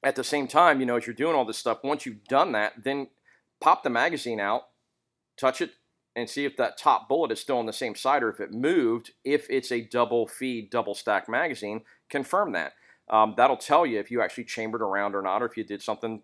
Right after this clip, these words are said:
incorrectly. And then again, reinsert, push, pull,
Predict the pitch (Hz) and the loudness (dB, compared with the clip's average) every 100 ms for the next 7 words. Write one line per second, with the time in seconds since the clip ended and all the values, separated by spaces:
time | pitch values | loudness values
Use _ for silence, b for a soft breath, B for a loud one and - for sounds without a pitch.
0 | - 113 107 117 - 104 101 - b b | -10 -8 -2 0 0 -2 -4 -6 b b
1 | - 123 123 120 117 107 135 113 107 139 | -4 0 0 -2 -4 -2 0 0 0 -2
2 | 135 - 127 - - 123 - 147 131 107 | -2 -2 -4 -4 -4 -4 0 2 2 0
3 | - | -6